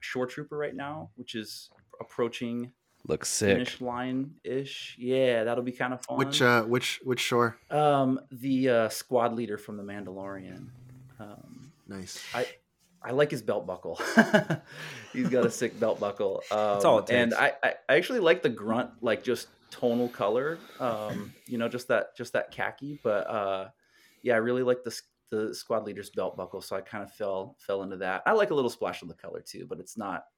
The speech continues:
Speaker 1: um, not as much as some of the other ones. Um, and I'm working on an officer. So we have, um, our garrison has Emerald City Comic Con coming up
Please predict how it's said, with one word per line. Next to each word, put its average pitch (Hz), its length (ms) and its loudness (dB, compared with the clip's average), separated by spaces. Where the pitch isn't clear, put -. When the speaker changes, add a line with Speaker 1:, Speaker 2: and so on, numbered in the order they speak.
Speaker 1:
um, 95 260 -10
not 101 140 -4
as 92 100 -10
much 95 220 -8
as - 60 -14
some 90 160 -10
of 85 60 -16
the 90 100 -10
other 90 180 -10
ones. - 420 -16
Um, 120 500 0
and 139 120 4
I'm 147 60 2
working 147 320 2
on 135 440 2
an 117 180 -2
officer. 110 840 -2
So - 160 -4
we 131 180 0
have, 131 480 0
um, 101 560 -6
our 113 140 2
garrison 113 500 0
has 101 460 -6
Emerald 107 260 -6
City 95 180 -12
Comic 98 380 -8
Con 90 260 -12
coming 95 320 -10
up 90 180 -10